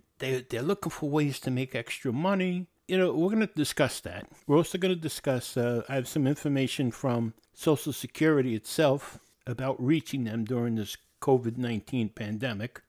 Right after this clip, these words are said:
And I also have some information about face masks again that you're gonna wanna hear because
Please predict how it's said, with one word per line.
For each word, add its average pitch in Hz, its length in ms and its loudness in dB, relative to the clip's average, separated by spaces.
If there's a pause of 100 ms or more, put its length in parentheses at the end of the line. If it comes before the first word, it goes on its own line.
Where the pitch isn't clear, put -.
(120)
And 131 500 0
I 160 100 0
also 220 300 -2
have 208 140 -4
some 190 220 0
information 175 720 0
about 139 460 -2
face 226 420 0
masks - 640 -4 (180)
again 113 500 -4 (300)
that 139 180 0
you're 120 80 -2
gonna 135 240 0
wanna 123 260 0
hear 175 360 2
because 123 600 -2